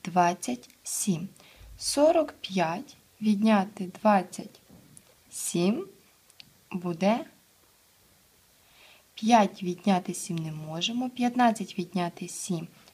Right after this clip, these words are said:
буде вісім. І тут же не чотири, а три, три відняти два, один. І отримуємо число вісімнадцять. Записуємо вісімнадцять ось сюди.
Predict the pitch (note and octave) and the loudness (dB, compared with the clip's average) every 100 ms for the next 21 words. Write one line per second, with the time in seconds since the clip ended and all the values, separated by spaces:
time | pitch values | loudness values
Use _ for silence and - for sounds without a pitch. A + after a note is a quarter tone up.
0 | _ - F3 E3+ F3 E3 - _ _ _ | _ -10 -10 -6 -4 -6 -8 _ _ _
1 | _ - _ _ _ _ _ _ _ _ | _ -20 _ _ _ _ _ _ _ _
2 | _ _ - - E3 D#3+ E3 F#3+ - D#4+ | _ _ -20 -10 -8 -6 -6 -6 -4 -4
3 | G4+ - _ _ _ _ _ _ _ _ | -4 -8 _ _ _ _ _ _ _ _
4 | _ - G#3 G#3 F3+ E3+ F3+ F3 F3+ - | _ -2 -2 -2 -2 0 0 -2 -6 -4
5 | F3 E3 - D#3 - D#3+ - - - _ | -4 -4 -8 -10 -10 -12 -12 -20 -20 _
6 | E3+ F3 F3+ D#3+ E3 - D#3+ D#3+ - D3+ | -8 -4 -4 -6 -12 -10 -10 -10 -14 -14
7 | - F3+ B3 - - A3 - D3+ E3+ - | -4 -4 -4 -10 -18 -12 -8 -8 -10 -16
8 | - - - D#4+ F#4+ D4 C#4 C4 C4 - | -20 -20 -8 -8 -4 -4 -2 -4 -6 -6
9 | B3+ - F#3 F3+ E3 F#3 A#3 - - G#3+ | -6 -4 -4 -4 -2 -2 -2 -4 0 2
10 | B3+ - - - A3+ A3+ G#3+ - A3 - | 2 -4 -12 0 2 4 2 0 -12 -10
11 | - C#4 B3 G#3+ - G3+ G3 C4 - E4+ | -6 -4 -2 -2 2 2 2 0 -4 -2
12 | D4+ B3 A#3+ A#3+ C4 - B3 - - A#3 | 0 0 0 -4 -14 -8 -8 -6 -10 -8
13 | G3 | -8